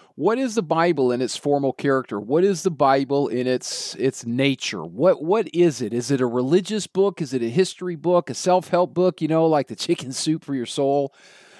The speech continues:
Um, is it a love letter like everybody talks about today, that God loves you just so much, he wants you to live your best life now, and he wrote you the Bible so that you could feel good and,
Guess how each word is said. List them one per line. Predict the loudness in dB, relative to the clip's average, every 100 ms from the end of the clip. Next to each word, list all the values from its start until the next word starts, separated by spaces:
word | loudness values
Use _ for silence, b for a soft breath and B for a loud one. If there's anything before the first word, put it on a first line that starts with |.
| B
Um, | 2 4 2
is | 2 2
it | 2 2
a |
love | 4 4 4 2
letter | 2 2
like | 2 0 2
everybody | 0 0 0 -2
talks | 0 0 0 -2
about | -2 -2
today, | -2 0 2 2
that | 0 -2
God | 0 0 2
loves | -2 -2
you | -6
just | -6 -4
so | 0 2 4
much, | 4 4 2 -2
he | -8
wants | -4 -4 -4
you | -6
to | -4
live | -2 -2
your | -2
best | -2 0 0
life | 0 0 -2
now, | -2 0
and | 0
he | 0
wrote | -2 -2
you | -6
the | -4
Bible | -2 0 -2
so | -4 -4
that | -4
you | -6
could | -8 -8
feel | -2 0 0
good | 2 2 2
and, | 0 -4